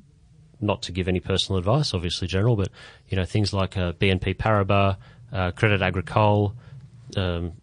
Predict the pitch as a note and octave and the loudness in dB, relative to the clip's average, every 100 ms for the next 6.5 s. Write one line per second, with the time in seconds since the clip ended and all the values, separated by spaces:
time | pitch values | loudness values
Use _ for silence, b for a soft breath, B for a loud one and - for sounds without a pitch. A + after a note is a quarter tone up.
0 | - G#2+ G2 - G2+ G2 - - - G#2+ | -6 -4 -4 -2 0 0 0 0 0 -2
1 | - G#2+ G2+ F#2+ - _ G2 F2 F2 F2 | 2 2 4 0 -8 _ -4 -2 -2 -4
2 | F2+ F#2+ - - F#2+ - F#2 F#2 - G#2+ | -4 -4 -2 -6 -4 -4 0 0 2 0
3 | - G2 F2+ F#2+ F2+ F2 F2+ F2 F2+ F2+ | 0 0 0 -2 -2 -2 -2 -2 -2 -2
4 | - F2 - G2 F#2 - F2 B B B | -2 -4 0 0 2 0 -4 B B B
5 | B A#2 A#2 - - - - - - - | B 4 4 -2 -14 -12 -12 -14 -14 -16
6 | - - A2+ G#2+ G2+ | -16 -6 0 0 0